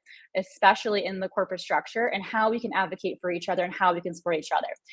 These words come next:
So just know that leadership doesn't have to have one shape or one form.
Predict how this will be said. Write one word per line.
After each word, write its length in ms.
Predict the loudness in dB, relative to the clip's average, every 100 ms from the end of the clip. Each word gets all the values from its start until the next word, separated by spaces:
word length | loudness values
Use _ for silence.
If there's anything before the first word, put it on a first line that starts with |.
| -20 _
So 380 | 4 8 8
just 340 | 6 6 6 6
know 220 | 6 6
that 260 | 8 8 6
leadership 400 | 2 2 0 -2
doesn't 220 | -4 -2
have 200 | -2 -2
to 80 | 2
have 200 | 2 2
one 480 | -4 0 2 4
shape 400 | 2 2 2 2 0
or 100 | -2
one 380 | 0 0 0 -2 -4
form. 400 | -4 -4 -6